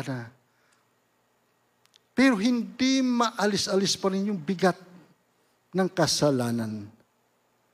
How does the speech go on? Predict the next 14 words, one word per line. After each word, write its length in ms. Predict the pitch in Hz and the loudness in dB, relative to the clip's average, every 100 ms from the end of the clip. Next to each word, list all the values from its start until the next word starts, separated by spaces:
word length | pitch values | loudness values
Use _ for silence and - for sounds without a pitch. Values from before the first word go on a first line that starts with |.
| _ _ _ _ _ | _ _ _ _ _
Pero 180 | 180 165 | 2 4
dumating 480 | 175 170 165 175 151 | 2 2 0 -2 0
sa 160 | 156 | -2
pagkakataon 840 | - 135 127 135 131 131 135 127 107 104 - _ _ _ | -2 -4 -2 -2 -4 -4 -6 -6 -6 -8 -16 _ _ _
nang 140 | 151 139 | 0 2
sinabi 460 | 151 139 131 131 | 2 4 2 0
sa 220 | - 139 117 | 0 0 0
akin 180 | 127 | -4
ng 100 | 120 117 | -4 -4
Panginoon, 480 | 117 110 113 107 95 101 _ _ _ _ _ _ _ 156 | -4 -4 -6 -10 -14 -16 _ _ _ _ _ _ _ 2
"Ang 140 | 147 147 - - - | 4 2 -2 -20 -10
pinatawad 880 | - 127 120 117 135 127 117 117 - | 0 2 2 0 0 2 2 -2 -4
ko, 160 | 123 98 90 - _ _ _ _ _ - | -8 -8 -10 -20 _ _ _ _ _ 0
ang 100 | 156 | 4